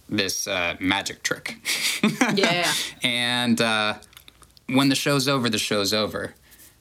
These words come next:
Speaker 1: And, uh, then I'm gonna go home and I gotta
Speaker 2: Mm-hmm.
Speaker 1: be Mike and, like, go to bed and get ready for tomorrow and do it all over again. And, uh, I always felt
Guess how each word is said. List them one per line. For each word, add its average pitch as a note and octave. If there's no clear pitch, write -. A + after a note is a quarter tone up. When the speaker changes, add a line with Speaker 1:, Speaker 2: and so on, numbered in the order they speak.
Speaker 1:
And, G2
uh, F2+
then G2+
I'm F#2+
gonna F#2+
go F2+
home G#2+
and G2
I F2+
gotta F#2
Speaker 2:
Mm-hmm. -
Speaker 1:
be G2+
Mike F#2+
and, G2
like, F2+
go G2
to A#2
bed F#2+
and A#2+
get A#2
ready G#2
for A#2+
tomorrow F#2+
and G#2+
do F#2
it G#2
all G#2+
over F#2+
again. F#2+
And, A#2+
uh, A#2+
I A#2+
always C3
felt C3